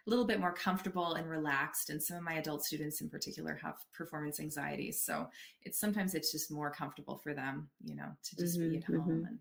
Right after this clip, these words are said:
Speaker 1: they can relax.
Speaker 2: Right.
Speaker 1: But, um, what else do I have? Well, <laughs> I didn't catch
Speaker 2: <laughs>
Speaker 1: covid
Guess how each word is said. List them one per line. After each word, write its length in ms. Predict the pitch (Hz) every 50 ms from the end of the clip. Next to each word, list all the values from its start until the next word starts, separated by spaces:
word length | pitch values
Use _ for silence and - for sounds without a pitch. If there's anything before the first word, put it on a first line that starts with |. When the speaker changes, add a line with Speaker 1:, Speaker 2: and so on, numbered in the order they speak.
| -
Speaker 1:
they 100 | - 165
can 200 | 156 - - 156 151
relax. 680 | 143 143 151 - - - - - - - - - - - - - - - - - - - - _ -
Speaker 2:
Right. 320 | 185 175 165 190 190 190 190
Speaker 1:
But, 80 | 190 185
um, 380 | 180 175 175 175 175 175 180 185
what 100 | 247 226
else 160 | 233 - -
do 80 | - 175
I 60 | 170
have? 300 | 170 165 156 147 151 - - - - - - - - -
Well, 380 | 185 180 185 226 320 349 - - - - - - - - -
<laughs> 400 | - - - - - - _ -
I 480 | 214 - - - - - - - - 220
didn't 180 | 262 269 262
catch 260 | - 233 208 - 247
Speaker 2:
<laughs> 20 | 214
Speaker 1:
covid 580 | 196 175 170 170 170 170 175 190 247 330 359